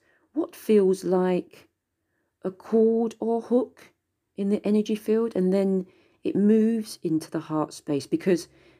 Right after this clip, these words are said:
the aim is to get you emotional and upset. You feel this horrible feeling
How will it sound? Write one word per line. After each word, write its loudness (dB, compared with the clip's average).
the -10
aim 2
is 0
to -6
get 0
you 4
emotional 2
and -2
upset. -6
You 2
feel 4
this 0
horrible -2
feeling -4